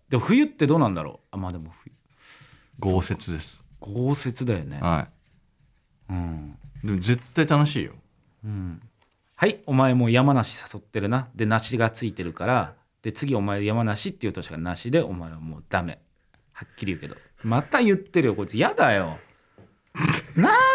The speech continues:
Speaker 1: んでそうやってすぐ梨で行こうとすんのよ。フルーツ王国だし、山梨なんて。
Speaker 2: 何言ってんの、こいつ。<laughs> マジで。
Speaker 1: 俺やだよ、マジで。俺だってやだよ、そんなフルーツばっ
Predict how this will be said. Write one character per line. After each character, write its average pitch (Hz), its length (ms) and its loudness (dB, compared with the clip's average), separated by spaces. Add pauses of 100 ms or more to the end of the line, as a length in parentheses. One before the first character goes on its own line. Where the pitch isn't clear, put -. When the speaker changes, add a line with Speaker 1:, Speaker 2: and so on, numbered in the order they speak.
(100)
Speaker 1:
ん - 20 4
で 214 100 6
そ 175 180 4
う 165 40 6
や 156 80 6
っ 147 60 0
て 151 100 0
す 170 240 2
ぐ 139 220 6
梨 147 480 4
で 160 120 6
行 151 120 2
こ 160 120 4
う 147 40 4
と 143 100 4
す 135 200 2
ん 127 80 6
の 107 120 2
よ。 87 300 -8 (1500)
フ 123 140 0
ル 131 80 4 (120)
ー 127 60 -2
ツ 147 140 2
王 139 160 4
国 104 220 -2
だ 87 120 -2
し、 80 200 -10 (760)
山 104 220 0
梨 104 260 -4
な 85 100 -6
ん 82 60 -6
て。 80 220 -12 (800)
Speaker 2:
何 247 140 -6
言 104 100 -4
っ - 20 -12
て - 160 -10
ん 69 40 -8
の、 67 60 -10
こ 65 120 -12
い 65 40 -16
つ。 - 140 -20 (600)
<laughs> 494 640 -6
マ 90 120 -2
ジ 87 120 -2
で。 - 160 -8 (800)
Speaker 1:
俺 107 180 0
や 196 180 4
だ 294 220 6
よ、 104 180 2
マ 110 240 -2
ジ 110 160 -6
で。 82 340 -10
俺 160 160 4
だ 262 100 4
っ - 100 -2
て 147 120 2
や 139 100 6
だ 110 100 2
よ、 101 60 0
そ 123 200 -6
ん 123 180 0
な 113 80 2
フ 135 160 -2
ル 131 180 2
ー 123 60 -8
ツ - 140 -16
ば - 100 -12
っ - 60 -20